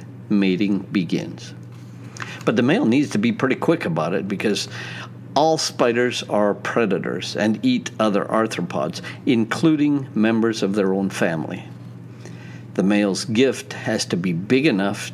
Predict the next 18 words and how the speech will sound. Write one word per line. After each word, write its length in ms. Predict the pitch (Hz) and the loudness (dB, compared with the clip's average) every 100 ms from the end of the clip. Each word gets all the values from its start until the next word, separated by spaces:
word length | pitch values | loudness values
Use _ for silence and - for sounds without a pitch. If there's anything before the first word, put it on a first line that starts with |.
| - | -8
to 160 | - | -2
distract 640 | 98 90 - - 123 120 - | -2 0 -4 0 0 0 -2
the 100 | 92 | -4
carnivorous 880 | - 104 104 123 127 127 131 - - | 0 2 4 4 4 2 2 -2 -8
female 680 | - - - 127 107 101 104 | -10 -2 2 4 4 4 2
during 340 | 98 113 131 | 2 2 2
copulation, 800 | - 117 120 113 98 90 - - - - - | 2 -2 2 2 4 2 -2 -6 -6 -10 -12
because 380 | - 113 127 123 - - | -4 2 2 0 -8 -2
if 160 | 117 - | 0 2
it 80 | 107 | 4
does 200 | 127 - | 2 4
not 300 | 127 160 - | 2 2 0
keep 220 | 175 - | -2 0
the 80 | 117 | -4
female's 500 | - 143 127 123 120 | 2 2 4 2 0
attention 460 | 101 131 131 117 | 0 2 2 2
long 260 | 92 123 147 | 2 4 4
enough, 460 | 123 123 143 - | 2 2 0 -6